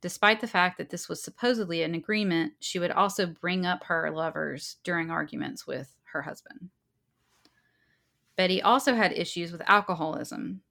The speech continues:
which is not surprising since her father also dealt with that issue, and it is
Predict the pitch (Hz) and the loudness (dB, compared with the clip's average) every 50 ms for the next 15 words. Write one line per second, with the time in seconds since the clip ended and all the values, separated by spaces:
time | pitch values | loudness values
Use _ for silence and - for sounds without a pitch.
0 | _ _ _ _ - 165 - - 160 175 160 - - - - - 220 220 220 214 | _ _ _ _ -10 -10 -10 -8 -6 -6 -6 -6 -6 -10 -2 4 8 8 8 8
1 | 202 190 180 175 170 170 165 - 175 165 - - 165 - - 170 165 165 - 165 | 6 4 0 -4 -4 -4 -6 -6 -8 -10 -8 -8 -8 -4 0 0 0 0 0 -2
2 | 165 - - - 175 190 185 - - 170 160 156 156 143 156 156 - 156 156 151 | -4 -4 -2 2 2 2 2 2 0 -2 0 0 -2 -2 -4 -4 -4 -4 -4 -4
3 | 156 151 - - 156 151 151 151 151 156 156 151 151 151 151 151 - - - - | -6 -6 -8 -8 -8 -8 -6 -6 -6 -6 -6 -6 -6 -6 -6 -8 -8 -8 -12 -14
4 | - - - | -14 -14 -16